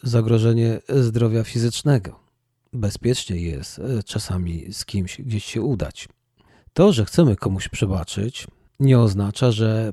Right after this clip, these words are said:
powinniśmy pozbyć się granic, które chronią nas przed przyszłymi zranieniami. Jeżeli ktoś nadużył twego zaufania,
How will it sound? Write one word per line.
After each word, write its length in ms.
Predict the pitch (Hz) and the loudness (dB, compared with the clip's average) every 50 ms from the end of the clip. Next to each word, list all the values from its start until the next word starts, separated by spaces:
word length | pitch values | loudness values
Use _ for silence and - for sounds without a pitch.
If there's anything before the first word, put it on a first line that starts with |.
| - - | -4 -2
powinniśmy 540 | - 113 107 107 107 104 - - 117 113 | -2 -2 0 -2 -4 -4 -4 -2 -4 -4
pozbyć 400 | - - - 113 107 107 107 104 | -2 0 0 0 0 0 -2 -2
się 120 | - - 107 | -2 -2 -2
granic, 600 | 98 98 110 110 107 104 104 104 110 - - - - | 0 2 2 2 2 2 2 0 -2 -4 -6 -12 -14
które 280 | - - - 113 110 107 | -6 -2 0 0 0 0
chronią 380 | - - 123 120 123 127 120 110 | 0 2 2 4 4 4 2 2
nas 320 | 107 110 117 117 - - _ | 0 0 -2 -4 -6 -8 _
przed 200 | - - 117 110 | -6 -6 -6 -4
przyszłymi 520 | - - 120 113 - - 123 113 110 110 110 | -4 -4 -6 -2 2 2 4 4 4 2 0
zranieniami. 760 | 107 110 110 110 120 123 123 127 120 107 92 85 - _ _ _ _ _ _ - | 0 0 0 0 0 2 2 2 2 0 -2 -4 -10 _ _ _ _ _ _ -4
Jeżeli 220 | 131 120 127 127 | 0 2 2 2
ktoś 280 | - - 185 - - - _ _ _ - | 0 -2 -4 -6 -6 -8 _ _ _ 0
nadużył 420 | 139 123 107 101 147 175 190 131 | 2 4 4 6 4 6 4 4
twego 300 | 98 - 113 101 98 107 | 2 2 -2 -2 0 0
zaufania, 720 | 98 98 101 98 101 101 - 107 90 80 78 85 92 113 | 0 0 -2 -4 -4 -4 -2 -4 -2 -4 -4 -6 -6 -6